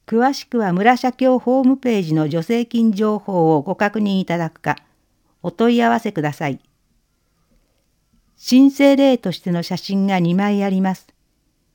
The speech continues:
一枚目は、常設型の子ども食堂の開設として、子ども食堂の写真。二枚目は、制服リユースの仕組みとして、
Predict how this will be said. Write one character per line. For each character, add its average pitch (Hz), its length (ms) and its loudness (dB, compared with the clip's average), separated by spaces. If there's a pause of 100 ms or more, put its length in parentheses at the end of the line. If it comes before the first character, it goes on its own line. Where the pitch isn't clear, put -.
(240)
一 240 340 0
枚 262 260 4
目 165 140 0
は、 151 200 -2 (520)
常 247 280 2
設 269 320 -4
型 233 280 0
の 151 160 0
子 180 160 -4
ど 214 100 -2
も 220 140 0
食 208 320 -4
堂 160 180 0
の 143 160 0
開 170 240 -6
設 - 300 -12
と 151 100 -10
し - 80 -12
て、 - 260 -8 (520)
子 190 140 -4
ど 226 100 0
も 240 120 2
食 240 300 -4
堂 147 220 -2
の 180 120 -2
写 151 180 -12
真。 151 360 -6 (1800)
二 214 160 2
枚 277 260 4
目 214 160 4
は、 165 220 -2 (400)
制 262 380 0
服 262 280 -4
リ 214 220 0
ユ 277 160 2
ー 269 40 0
ス 254 120 -6
の 220 140 0
仕 - 160 -12
組 233 140 0
み 220 80 0
と 190 120 -4
し 170 100 -10
て、 - 280 -4